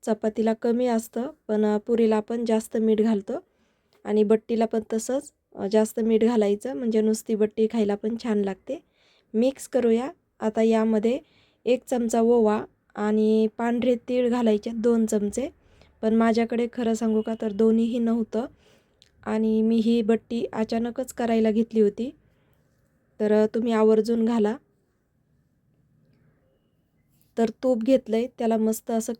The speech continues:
कडकडीत गरम केलंय आणि ते पिठावर घालून चमच्याने सुरुवातीला आपल्याला असं मिक्स करून घ्यायचंय, नाहीतर हाताला चटका बसेल.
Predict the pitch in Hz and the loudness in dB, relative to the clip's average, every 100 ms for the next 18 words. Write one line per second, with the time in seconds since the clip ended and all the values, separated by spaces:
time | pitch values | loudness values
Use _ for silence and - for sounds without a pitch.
0 | _ 226 214 226 220 208 226 226 226 226 | _ -2 -2 -2 -2 0 2 2 0 0
1 | 214 233 220 208 220 262 - _ _ _ | 0 0 -2 -2 -4 -6 -10 _ _ _
2 | _ _ _ _ _ _ _ _ _ _ | _ _ _ _ _ _ _ _ _ _
3 | _ _ 233 233 233 220 226 240 226 208 | _ _ -6 -2 2 2 2 2 2 0
4 | 269 _ _ - 226 214 226 220 240 - | -2 _ _ -2 2 2 0 -2 -2 -4
5 | 226 220 214 208 202 220 214 220 - 269 | 0 0 2 -2 -4 -4 -2 -4 -6 -12
6 | - - 220 220 - 220 220 226 233 220 | -12 -4 -4 -4 -6 0 0 0 0 0
7 | 214 240 339 _ _ _ 214 214 226 226 | -2 -8 -8 _ _ _ -6 -2 -2 -2
8 | 220 220 - 214 - 202 202 - 254 | -2 0 -2 -4 -2 -4 -4 -6 -8